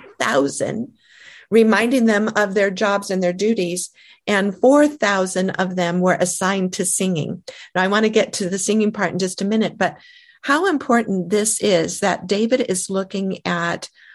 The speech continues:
um, how we do things h-, with exactness, spe-,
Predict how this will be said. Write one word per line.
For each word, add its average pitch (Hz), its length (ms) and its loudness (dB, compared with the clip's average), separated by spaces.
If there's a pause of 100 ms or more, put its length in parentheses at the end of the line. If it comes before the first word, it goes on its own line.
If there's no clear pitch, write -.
(160)
um, 180 360 0 (280)
how 233 400 2 (100)
we 196 180 0
do 196 260 0
things 190 340 -2
h-, - 160 -14 (240)
with 202 180 4
exactness, 180 640 -2
spe-, - 300 -10